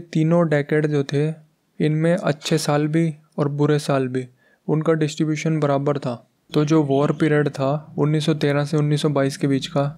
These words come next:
जो सेकंड डेकेड है, उसमें यूएस स्टील कॉरपोरेशन को बहुत फ़ायदा हुआ था, तीन सौ मिलियन प्रॉफिट ऐड कर दिए थे उसने compare to जो पिछला डेकेड था। और ये पूरा तीस साल के टाइम में जो यूएस स्टील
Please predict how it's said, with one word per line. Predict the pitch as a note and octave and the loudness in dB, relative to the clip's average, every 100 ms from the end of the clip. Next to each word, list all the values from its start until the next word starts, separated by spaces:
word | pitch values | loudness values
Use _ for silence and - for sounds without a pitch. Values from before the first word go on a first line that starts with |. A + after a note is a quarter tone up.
| - | -8
जो | C#3+ C#3+ | -4 -2
सेकंड | - C3+ D3+ C#3+ | -2 -2 0 0
डेकेड | C3+ C3+ C3 | 0 0 0
है, | C#3+ D3 - _ | -2 -4 -14 _
उसमें | D3+ C#3 E3 | -2 2 2
यूएस | D#3 D3+ D#3 D#3 | 2 2 0 0
स्टील | - D#3 D3+ | 0 2 2
कॉरपोरेशन | D3 D3 C#3+ C#3+ C3+ - C#3 | 2 0 0 0 0 -2 -4
को | C#3 D3+ | -2 0
बहुत | C#3 C#3+ | 0 0
फ़ायदा | - C#3 C#3 | 0 0 2
हुआ | C#3 C3+ | 0 0
था, | D3 | -2
तीन | D3+ D3 | -2 -2
सौ | C#3+ D3+ | 0 0
मिलियन | D3 C#3+ C#3+ | 2 2 0
प्रॉफिट | C#3 C#3 C3+ D3+ D3 | 0 -2 0 -2 0
ऐड | C#3 C3+ | 0 0
कर | C#3 C#3 | 0 0
दिए | C3+ C#3 | 0 0
थे | C#3 | 0
उसने | C3+ C#3+ C3+ D3 - _ | -2 -2 -4 -6 -12 _
compare | - D3 D#3 D#3 | -2 0 2 2
to | D3+ E3 | 2 2
जो | E3 | 2
पिछला | D#3+ D3+ D#3 D#3 | 0 0 0 0
डेकेड | D3 C3+ C#3+ C3 | 0 -2 -2 -2
था। | B2+ B2 - _ _ | -6 -8 -16 _ _
और | - D3 | -2 0
ये | D#3+ | 0
पूरा | D3+ D#3 E3 | 2 2 2
तीस | D#3 E3 D#3 | 0 0 0
साल | - D3+ D3+ | 0 0 0
के | D#3 | 0
टाइम | D3 C3+ C3+ | 0 -2 -2
में | C3+ D#3+ D3+ - _ - | -2 -2 -4 -14 _ -2
जो | D3+ | 0
यूएस | D3+ D3 D#3+ D3+ | 2 2 2 0
स्टील | - D#3 D#3 | 0 2 2